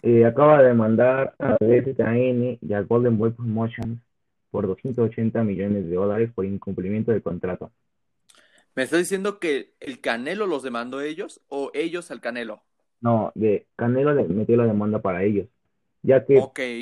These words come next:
Speaker 1: alega que no se cumplió el contrato y no, y, y no le encontraron un rival en todo el año de, que pasó.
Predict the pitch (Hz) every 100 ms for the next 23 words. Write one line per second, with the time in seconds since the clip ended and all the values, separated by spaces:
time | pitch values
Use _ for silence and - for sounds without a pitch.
0 | 147 113 120 127 135 - 110 104 107 117
1 | 117 104 113 117 120 110 - 123 120 127
2 | 113 110 113 110 98 90 _ _ _ _
3 | _ _ _ _ _ _ _ - 123 120
4 | 127 131 139 143 113 117 127 131 131 127
5 | 113 123 123 117 120 120 117 123 127 113
6 | 101 95 - - 104 92 95 87 87 -
7 | _ _ - 104 104 131